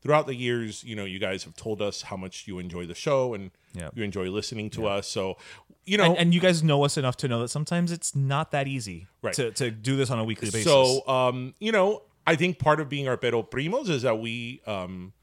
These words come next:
Speaker 2: We're honest.
Speaker 1: we're honest and we wanna be transparent,
Speaker 2: Absolutely.
Speaker 1: um, with everyone. So we just wanna start off this episode by saying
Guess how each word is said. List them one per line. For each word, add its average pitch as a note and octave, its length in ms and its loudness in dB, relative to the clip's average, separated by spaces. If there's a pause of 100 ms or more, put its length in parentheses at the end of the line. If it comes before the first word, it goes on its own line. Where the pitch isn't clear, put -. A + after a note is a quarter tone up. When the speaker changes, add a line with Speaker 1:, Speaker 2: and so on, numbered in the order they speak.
Speaker 2:
We're F3+ 80 -6
honest. A#2 380 -2
Speaker 1:
we're C3 160 0
honest G2+ 360 -4
and A#2+ 120 -4
we G#2 80 -4
wanna G2+ 260 -6
be G2 200 -12
transparent, G2+ 800 -10
Speaker 2:
Absolutely. F2 360 -10
Speaker 1:
um, E2 300 -12 (200)
with G2+ 160 -10
everyone. A2 680 -8
So G#2+ 580 -2 (800)
we E3 160 0
just F3+ 220 -2
wanna A3 200 2
start F#3+ 260 4
off D#3 180 2
this D#3 180 -2
episode F3+ 640 0
by B2 200 0
saying D3 640 -2